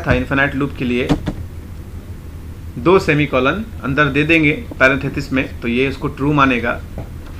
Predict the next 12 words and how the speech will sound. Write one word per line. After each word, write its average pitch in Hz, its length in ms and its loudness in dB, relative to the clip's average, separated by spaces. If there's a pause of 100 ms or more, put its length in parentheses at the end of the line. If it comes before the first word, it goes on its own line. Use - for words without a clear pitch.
अब 151 100 2
इसको 190 280 2 (500)
compile 131 340 4
करते 107 320 -4
हैं, - 120 -10 (1080)
ठीक 170 160 0
है? 247 100 2 (480)
Error 156 200 6
बता 147 280 8
रहा 143 120 10
है - 340 2
zero, 151 460 4